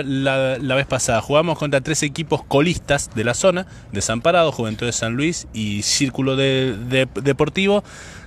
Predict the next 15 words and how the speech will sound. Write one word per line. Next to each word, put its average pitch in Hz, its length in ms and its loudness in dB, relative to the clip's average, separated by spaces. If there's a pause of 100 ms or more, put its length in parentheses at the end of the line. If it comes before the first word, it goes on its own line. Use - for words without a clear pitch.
(200)
Tres 180 300 4
empates. 143 500 -2
Dijimos, 139 320 -8
"Ay, 120 200 -8
uno 156 240 -2
teníamos 135 360 -2
que 123 80 -2
meter 131 400 2
de 131 80 2
eso, 131 220 0
¿viste? 131 240 -2
Para 113 220 -4
mantenernos 127 600 -2
ahí 131 120 -2
arriba". 175 380 4